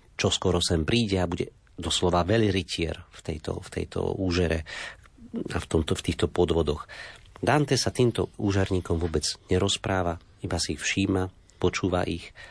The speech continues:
nerozpráva sa s nimi. Jeden z nich ho síce aj teraz oslovil, ale Dante mu neodpovedá. A je pravda, že Vitellani Buonamonte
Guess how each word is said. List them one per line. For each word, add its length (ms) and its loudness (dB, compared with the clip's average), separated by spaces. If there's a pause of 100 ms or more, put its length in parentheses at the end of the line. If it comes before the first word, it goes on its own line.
(140)
nerozpráva 560 2
sa 160 -4
s 160 -4
nimi. 320 2 (400)
Jeden 240 2
z 80 -2
nich 160 2
ho 80 4
síce 320 0
aj 160 -2
teraz 240 -2
oslovil, 560 0
ale 240 -4
Dante 240 -2
mu 160 0
neodpovedá. 720 0 (360)
A 80 -2
je 80 0
pravda, 480 0
že 320 -4 (240)
Vitellani 560 0 (240)
Buonamonte 880 0